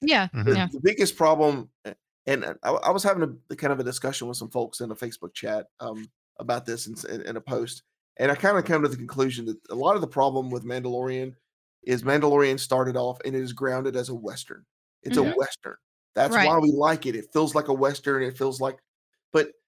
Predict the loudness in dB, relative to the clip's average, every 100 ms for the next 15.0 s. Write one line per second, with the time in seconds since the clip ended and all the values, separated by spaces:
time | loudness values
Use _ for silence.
0 | _ _ -10 0 4 4 4 4 2 -2
1 | -4 -2 0 2 2 2 0 -2 -4 -2
2 | -2 -4 -6 -4 -4 -4 -4 -6 -6 -10
3 | -6 -4 -4 -2 -2 -4 -6 -18 -20 _
4 | _ _ -4 -4 -6 -6 -4 -4 -4 -4
5 | -4 -4 -6 -2 2 2 0 -2 0 0
6 | -4 -14 -20 -20 _ _ _ _ _ 2
7 | 4 2 -2 -4 0 4 4 4 2 4
8 | 4 2 0 -2 0 2 2 -2 _ _
9 | _ -2 2 4 4 4 4 2 4 4
10 | 2 0 0 0 0 -4 -4 -10 _ _
11 | _ _ _ -2 2 2 0 -4 -4 0
12 | 2 4 4 2 0 -4 -6 -8 -12 _
13 | _ 0 2 2 0 0 0 0 -2 -4
14 | -6 -6 -4 -2 -2 -4 -2 2 2